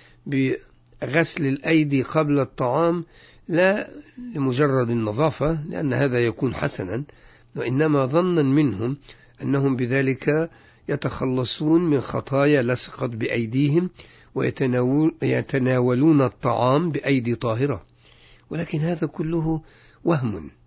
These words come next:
أوهام باطلة. لذلك وبخهم المسيح وقال لهم أن يصغوا جيدا لما يقوله، إن ما يدخل الفم لا ينجس الإنسان، وإنما ما يخرج من الفم ينجس الإنسان،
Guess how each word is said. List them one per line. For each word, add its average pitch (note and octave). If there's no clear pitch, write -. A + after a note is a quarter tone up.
أوهام D3
باطلة. C#3
لذلك C3
وبخهم C#3+
المسيح D#3+
وقال C3+
لهم D3+
أن C#3+
يصغوا D#3+
جيدا D#3+
لما C3
يقوله، C#3+
إن B2+
ما B2
يدخل D#3
الفم C#3
لا C#3+
ينجس D3
الإنسان، D#3
وإنما A#2+
ما C3+
يخرج D#3+
من B2
الفم B2+
ينجس F3
الإنسان، A2+